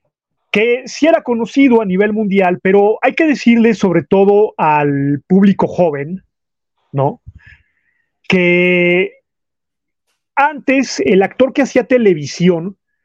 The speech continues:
no tenía el nivel de estrella que hoy tiene. Hoy los grandes actores pueden hacer Netflix, Prime y Disney, ¿no? Y lo que sea. Pero antes el ar-,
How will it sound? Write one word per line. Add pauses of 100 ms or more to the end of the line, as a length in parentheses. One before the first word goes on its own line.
(200)
no
tenía
el
nivel
de
estrella
que
hoy
tiene. (140)
Hoy
los
grandes
actores
pueden
hacer
Netflix, (400)
Prime
y (220)
Disney,
¿no?
Y
lo
que
sea. (480)
Pero
antes
el
ar-,